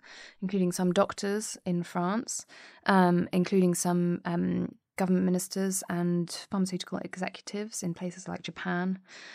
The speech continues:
Um, in, um, Canada, there was a,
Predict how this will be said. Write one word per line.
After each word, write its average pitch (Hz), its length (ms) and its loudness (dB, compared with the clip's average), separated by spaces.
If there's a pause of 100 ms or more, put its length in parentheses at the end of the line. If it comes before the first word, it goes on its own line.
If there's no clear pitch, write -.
(220)
Um, 180 320 4 (320)
in, 180 760 6
um, 175 340 -2
Canada, 220 580 0 (800)
there 190 140 0
was 185 140 -2
a, 180 220 2